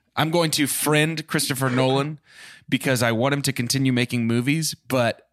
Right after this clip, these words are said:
I think that Christopher Nolan is, is at his best when he shows up to the table with something brand new and just goes for it.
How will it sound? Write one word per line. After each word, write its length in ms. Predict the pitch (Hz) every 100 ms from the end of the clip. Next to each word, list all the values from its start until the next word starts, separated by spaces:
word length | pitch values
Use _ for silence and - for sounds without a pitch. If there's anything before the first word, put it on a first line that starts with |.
| _
I 100 | 120
think 300 | 123 139 127
that 440 | - 113 117 110 -
Christopher 360 | 135 120 120 120
Nolan 300 | 117 123 117
is, 180 | 98 -
is 200 | 120 107 -
at 200 | 113 -
his 160 | 117
best 360 | 98 107 - -
when 100 | 104
he 120 | 110
shows 320 | 104 117 107
up 80 | 110
to 80 | 120
the 80 | 107
table 320 | 117 110 110
with 120 | 101
something 340 | - 104 107 101
brand 280 | 110 104 104
new 140 | 101
and 80 | 104
just 200 | 95 -
goes 240 | - 104 107
for 260 | - 123 139
it. 160 | -